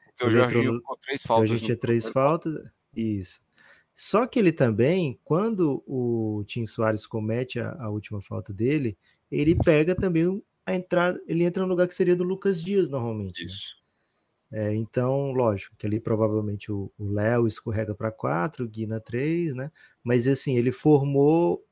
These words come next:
Speaker 2: um trio, digamos assim. Tinha Iago Caboclo, que acho que esse, sempre que o Brasil tiver competindo, eles têm que tá. Iago Caboclo.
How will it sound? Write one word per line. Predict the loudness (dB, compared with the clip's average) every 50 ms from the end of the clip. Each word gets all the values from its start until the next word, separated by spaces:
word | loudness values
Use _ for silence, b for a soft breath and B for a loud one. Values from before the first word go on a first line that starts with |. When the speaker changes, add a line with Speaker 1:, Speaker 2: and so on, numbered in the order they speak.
| _ _ _ _ _ _ _ _ _ _ _
Speaker 2:
um | -4 -4 -4
trio, | -2 _ 0 2 4 4 4 2
digamos | 0 -2 -2 -2 -2 -4 -4 -6
assim. | -8 -12
Tinha | -6 0 2 4 4
Iago | 4 4 2 0
Caboclo, | -2 -2 -2 2 0 0 0 0 -4 -10
que | -10 -4 -2 -2
acho | 0 0 -2 -4
que | -4
esse, | -6 -4 -6 -10
sempre | -10 -6 -4 -4 -4 -4 -4
que | -4
o | -2
Brasil | 0 0 0 0
tiver | -2 -2 -2 -2 -2
competindo, | -2 -6 -6 -6 -6 -6 -4 -4 -4
eles | -4 -4 -6 -6
têm | -8 -10
que | -10 -6
tá. | -6 -6 -6 -6 b b b b b b b b b b b _ _ _ _ 0
Iago | 2 2 2 6
Caboclo. | 4 4 4 4 0 0 -2 -6 -16 -20